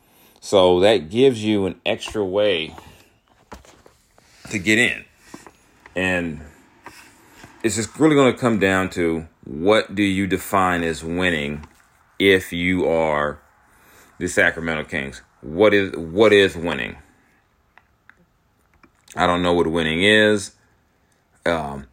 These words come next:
that wasn't made clear, but I don't believe Monte McNair's job should hinge on whether or not the Kings make the playoffs.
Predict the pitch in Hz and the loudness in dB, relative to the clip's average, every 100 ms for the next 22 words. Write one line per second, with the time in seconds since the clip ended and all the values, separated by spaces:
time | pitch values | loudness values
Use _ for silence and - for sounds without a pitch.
0 | - 80 82 95 87 87 85 80 - 147 | -10 -8 -4 -2 -2 -4 -4 -4 0 4
1 | 143 139 104 107 92 - _ _ - 101 | 6 6 4 2 0 -6 _ _ -4 0
2 | 113 101 98 95 95 85 92 90 85 82 | 2 0 -2 -2 -2 -4 -4 -4 -4 -6
3 | 87 85 85 82 - 85 82 80 - 76 | -2 -2 -2 -4 -4 0 0 -2 -6 -8
4 | 85 92 85 82 82 - 78 80 80 73 | -6 -6 -4 -6 -8 -10 -8 -6 -6 -6
5 | 73 71 71 - - _ _ _ - _ | -8 -8 -10 -14 -20 _ _ _ -20 _
6 | - 90 87 87 87 85 85 82 78 - | 0 2 2 0 -2 -2 -4 -6 -8 -12
7 | - 87 - 87 82 80 73 60 85 87 | -14 -12 -6 -4 -4 -6 -8 -8 -4 -4
8 | - - 104 101 92 87 87 - | -6 -10 0 2 2 0 -4 -10